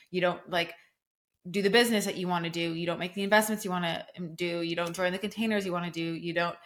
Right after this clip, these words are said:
move to the place you wanna move to. You don't live the type of life you wanna live. You don't wear, I don't know, the clothes you wanna wear or say the things you wanna say, right?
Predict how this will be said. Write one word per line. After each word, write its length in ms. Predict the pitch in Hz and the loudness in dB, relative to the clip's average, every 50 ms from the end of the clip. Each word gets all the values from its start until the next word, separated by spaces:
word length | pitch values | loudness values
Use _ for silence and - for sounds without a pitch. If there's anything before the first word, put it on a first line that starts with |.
| - - _ _ | -20 -20 _ _
move 180 | 180 190 190 190 | -2 -2 0 0
to 80 | 196 | -2
the 80 | 185 196 | -4 -4
place 320 | 196 - 233 226 220 220 | -2 0 2 2 2 2
you 60 | 214 | 2
wanna 180 | 196 190 180 180 | 2 2 2 2
move 280 | 175 175 170 170 170 - | 2 0 0 -2 -4 -4
to. 280 | - 175 170 170 - - | -4 -4 -2 -4 -4 -6
You 100 | 170 170 | -4 -2
don't 260 | 170 175 175 170 - | -2 -2 -2 -4 -2
live 200 | 185 190 185 185 | -2 -2 -2 -4
the 80 | - 196 | -6 -4
type 180 | - 202 196 | -4 -4 -4
of 100 | 202 196 | -2 2
life 240 | 214 240 240 247 240 | 4 4 4 4 2
you 100 | 220 208 | -2 -2
wanna 180 | 196 190 180 180 | 0 0 0 2
live. 320 | 175 180 170 170 170 165 | 2 2 2 2 0 -2
You 80 | 175 170 | -2 -2
don't 220 | 170 170 180 - - - - - - _ _ _ - | 0 0 0 -2 -6 -12 -20 -20 -20 _ _ _ 0
wear, 340 | 170 196 196 190 165 - - - | 4 6 6 6 6 4 2 0
I 60 | 202 | 0
don't 100 | 196 190 | 0 0
know, 80 | 175 | -2
the 100 | 170 196 | -2 -4
clothes 360 | 196 - - 254 254 262 233 220 | -2 0 2 2 2 2 2 0
you 100 | 208 185 | 0 0
wanna 220 | 185 180 175 170 | 0 0 0 2
wear 420 | 170 175 165 160 160 160 160 - - | 2 4 4 4 4 2 2 0 -2
or 120 | 156 180 | -4 -4
say 180 | 175 - 196 196 | -2 -2 0 0
the 100 | 196 196 | 0 0
things 460 | 202 - 247 233 233 233 233 220 208 | 0 0 2 4 4 4 4 2 2
you 80 | 220 202 | 0 0
wanna 220 | 185 175 165 170 | 0 -2 -2 -2
say, 400 | 165 - 165 147 135 - - - - - _ _ _ _ _ - | -2 -2 0 0 0 -2 -4 -8 -14 -20 _ _ _ _ _ -4
right? 100 | 175 | -4